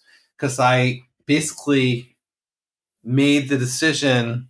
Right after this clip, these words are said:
when we moved up here that I was not gonna do primary care anymore. I was gonna move to an area where no one knew me, offer a service that no one really needed, and start a holistic veterinary practice. Um,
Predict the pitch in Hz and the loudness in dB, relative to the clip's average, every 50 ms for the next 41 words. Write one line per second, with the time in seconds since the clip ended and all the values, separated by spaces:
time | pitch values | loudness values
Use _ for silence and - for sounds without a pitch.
0 | _ _ - 127 127 131 127 127 123 127 135 135 131 131 135 131 127 127 - - | _ _ -4 -2 0 2 2 4 4 4 4 4 2 2 0 0 0 -2 -2 -2
1 | 151 147 139 135 120 113 113 110 110 117 113 113 120 120 120 117 - 120 120 113 | 0 0 0 2 2 0 2 2 0 0 -2 -2 -2 -2 -2 -2 -4 -6 -6 -4
2 | 120 120 117 - 131 127 120 120 120 120 120 - 139 139 151 151 139 120 107 104 | -2 -4 -2 0 0 0 2 2 0 -2 -2 0 0 0 2 2 2 2 2 2
3 | 110 107 104 104 110 123 123 143 127 117 120 127 131 127 127 139 123 113 - - | 2 2 2 2 2 0 0 0 2 2 2 2 2 0 -2 -4 -4 -4 -4 -2
4 | 120 127 120 120 120 120 117 113 113 - _ _ _ _ _ _ _ _ - 123 | -2 0 0 2 2 2 2 0 -2 -4 _ _ _ _ _ _ _ _ -2 0
5 | 127 127 127 139 143 151 165 160 151 147 147 143 139 139 143 139 139 139 135 135 | 2 4 4 4 4 4 2 0 0 0 0 0 2 0 0 0 0 -2 -4 -6
6 | - _ _ _ _ _ - - 127 131 127 139 135 131 - - 160 151 147 151 | -12 _ _ _ _ _ -2 0 0 0 0 0 -2 -2 -2 -2 -4 -2 -2 -2
7 | 139 - - 131 127 123 131 135 139 156 165 160 151 160 165 160 151 156 160 160 | -4 -4 -2 -2 0 2 2 2 2 2 0 0 0 0 0 0 0 0 2 2
8 | 156 147 131 120 117 117 113 - - _ _ - 123 135 131 - - 156 147 147 | 2 2 2 2 2 2 0 -4 -8 _ _ -4 -4 -2 -2 -2 0 2 2 4
9 | 139 127 127 147 165 165 160 165 - 160 139 - 156 139 131 147 143 139 135 127 | 2 2 0 0 0 0 0 0 -2 -4 -2 -2 -2 -2 0 0 0 0 0 0
10 | 131 123 120 120 - - 117 113 107 - - - - - - - _ _ _ _ | 0 0 0 0 -2 -4 -6 -6 -6 -6 -8 -10 -10 -12 -16 -20 _ _ _ _
11 | _ _ - 120 117 117 117 113 113 110 107 104 104 104 | _ _ -4 -2 0 0 2 2 2 2 0 0 -2 -6